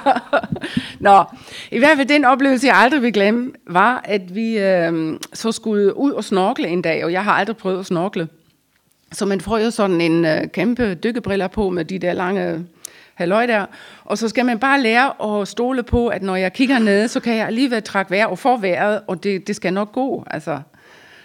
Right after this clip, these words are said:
Nå, og vi svømmer der bare i det der, hvor de har efterladt os fra båden, eller ladt os derude i vandet,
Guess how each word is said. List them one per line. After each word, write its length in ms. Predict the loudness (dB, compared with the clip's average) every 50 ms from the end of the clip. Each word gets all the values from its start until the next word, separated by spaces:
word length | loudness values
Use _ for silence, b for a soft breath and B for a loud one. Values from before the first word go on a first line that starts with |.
| B B B B B B B B -2
Nå, 120 | 0 2
og 280 | 4 4 2 2 0 0
vi 100 | -2 -2
svømmer 360 | 0 0 0 2 2 2 0
der 140 | 0 0 0
bare 320 | 2 2 0 0 -2 -2
i 40 | -4
det 160 | -4 -2 -2
der, 140 | -2 -2 -2
hvor 200 | -2 -4 -6 -6
de 160 | -6 -6 -4
har 200 | -2 -2 -2 -2
efterladt 460 | -2 -2 -4 -4 -2 0 0 0 0
os 260 | 0 -2 -2 -4 -6
fra 120 | -8 -8 -6
båden, 500 | -2 0 0 0 0 0 -2 -4 -6 -6 -4
eller 360 | -4 -2 -2 -2 -2 -4 -6 -8 -10 -10 -10 -10 -12 -14 -14 -8
ladt 220 | -6 -4 -2 -2
os 180 | -2 -4 -6 -4
derude 540 | -4 -4 -2 -2 -2 0 2 4 4 4
i 60 | 4 2
vandet, 360 | 2 2 2 2 0 -2